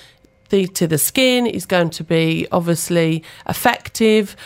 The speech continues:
but without those, you know, chemicals that companies have used for so many years, and consumers have just bought into that. So clean beauty covers a massive spectrum, as you said.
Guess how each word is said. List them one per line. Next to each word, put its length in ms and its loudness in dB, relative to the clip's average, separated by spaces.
but 260 2
without 420 2
those, 480 0
you 100 4
know, 140 4
chemicals 680 -2
that 280 0
companies 400 0
have 120 0
used 300 0
for 120 -2
so 220 0
many 280 0
years, 560 2
and 160 0
consumers 500 2
have 140 -4
just 240 -4
bought 240 2
into 280 0
that. 240 -2
So 200 2
clean 360 2
beauty 320 0
covers 420 -2
a 80 0
massive 480 -2
spectrum, 580 -6
as 220 -2
you 60 -2
said. 440 -4